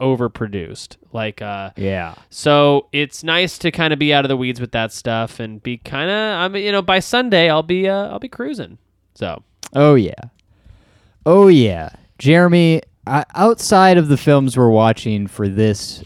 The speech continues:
Speaker 2: podcast,
Speaker 1: Yes.
Speaker 2: um, are there any Christmas movies that, uh, either you are looking forward to watching this season, you have watched, or you just generally, um, like to watch around Christmas time?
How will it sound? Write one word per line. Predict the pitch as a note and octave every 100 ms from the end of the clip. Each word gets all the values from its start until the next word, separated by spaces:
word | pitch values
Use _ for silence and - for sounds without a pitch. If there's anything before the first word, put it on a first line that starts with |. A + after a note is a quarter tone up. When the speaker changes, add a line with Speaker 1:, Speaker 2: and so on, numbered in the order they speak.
| -
Speaker 2:
podcast, | G2+ G2+ G2 G2 F2 E2 E2+ - - -
Speaker 1:
Yes. | A#2 B2 A2+ - - -
Speaker 2:
um, | G2+ F#2 F2 F2 E2 _ _ _ _
are | - C#3+
there | F3+ G3
any | G#3 G3+ G3
Christmas | E3+ - F3+ - F3 -
movies | E3 D#3+ D#3 D#3 C#3+ A#2
that, | B2 A#2+ A2+ A2+
uh, | A2+ G#2+ G#2+ - -
either | C3+ C#3+ C#3 C#3 C#3
you | C3 B2 B2+ B2 B2 A#2+ -
are | A#2+
looking | B2 F#3 F#3+
forward | - F3 F3
to | D#3+
watching | C#3+ C#3+ C#3+ D#3 C#3+
this | C#3 -
season, | C#3+ C3+ B2+ C3 B2
you | A2
have | G2+ B2+ C3
watched, | A#2+ B2 B2+ B2 - - - - _ -
or | C#3+ E3 F#3 F#3 F3+ - _ _ -
you | C3+
just | C#3+ D3+ A#2
generally, | A#2 C#3 D3 C#3 C3 B2+ B2 A#2 A#2 - _ _ _ _ _ _ _ _ _ _ _ A#2
um, | A2+ A2 G#2+ G2+ G2 F#2+ -
like | A#2 A#2 A2+
to | A#2
watch | G#2 G2 F#2+ -
around | G2 F#2 F2+
Christmas | F#2+ E2+ F2+ F2
time? | - D#2+ -